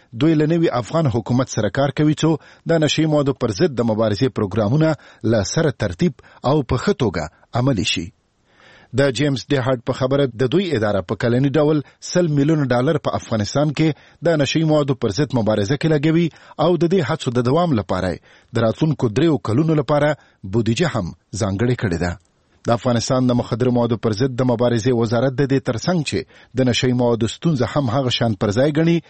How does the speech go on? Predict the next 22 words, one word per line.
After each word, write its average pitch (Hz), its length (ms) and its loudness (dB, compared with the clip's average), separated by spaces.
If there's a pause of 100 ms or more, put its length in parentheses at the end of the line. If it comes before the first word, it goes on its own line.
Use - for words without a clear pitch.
(300)
دا 165 220 0
ریپورټونه 139 420 -2
هم 190 220 -2
تاییدوي 101 340 0
چې - 160 -2
وایي، 156 240 2 (340)
د 135 40 2 (100)
افغانستان 123 560 -2
په 123 160 2
ولایتونو 120 400 0
کې 151 160 -2 (160)
د 113 80 2
نشه 131 240 0
یي 156 80 0
موادو 156 320 2 (400)
د 127 180 0
معتادینو 113 600 0
شمیر 101 280 -2 (260)
په 107 200 2
بې 101 100 0 (100)
سابقه 120 460 0
ډول 139 320 0